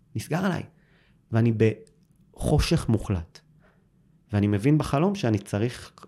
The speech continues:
להמשיך קדימה, כי אחורה אין. אז אולי קדימה יהיה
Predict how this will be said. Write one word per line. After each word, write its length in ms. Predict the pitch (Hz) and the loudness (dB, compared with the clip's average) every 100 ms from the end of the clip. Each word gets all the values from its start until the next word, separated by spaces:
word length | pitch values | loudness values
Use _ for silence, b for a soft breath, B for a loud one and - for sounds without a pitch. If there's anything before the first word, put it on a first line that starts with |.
| - | -6
להמשיך 360 | 110 110 135 - | -4 -4 -6 -4
קדימה, 460 | 139 127 185 202 | -2 2 4 2
כי 160 | 151 117 | 2 -2
אחורה 340 | - 156 147 | 0 0 2
אין. 260 | 196 208 104 - b b b b | 2 0 -4 -8 b b b b
אז 100 | 107 | 2
אולי 160 | 147 196 | 4 4
קדימה 600 | 202 147 160 254 233 202 214 - _ _ _ _ _ | 2 0 2 2 2 0 -6 -16 _ _ _ _ _
יהיה 320 | 107 120 120 | 0 4 4